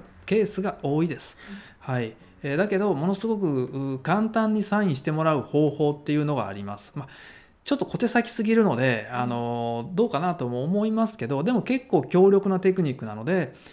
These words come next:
Speaker 1: やってない人多いと思うんですけど、それぜひちょっとやっていただければなと思います。で、何かと言いますと、結構僕は何度も、あの、言っているんですけど、
Speaker 2: はい。
Speaker 1: えー、契約書の項目っていうのを、あの、お客さんが記入する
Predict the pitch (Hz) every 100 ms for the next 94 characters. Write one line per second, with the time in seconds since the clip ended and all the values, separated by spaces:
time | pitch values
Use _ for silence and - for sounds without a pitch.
0 | - 180 190 226 247 214 - 135 165 170
1 | 131 139 143 139 120 - 151 120 - 139
2 | 208 175 175 190 180 185 143 131 135 160
3 | 170 165 165 156 120 120 117 110 104 101
4 | 101 - - - - 175 170 - - _
5 | 123 127 190 226 - - - - _ _
6 | - 131 127 127 127 175 196 277 - 180
7 | 185 160 190 139 107 - - 123 120 120
8 | 135 147 170 170 165 110 - 123 160 135
9 | - - - - 135 123 120 117 - _
10 | _ 196 233 240 240 233 220 226 214 208
11 | 208 165 170 165 156 151 - - 120 127
12 | 120 131 156 113 - - _ 127 120 120
13 | 143 202 196 - 220 220 220 240 240 -
14 | - 196 214 214 202 202 196 196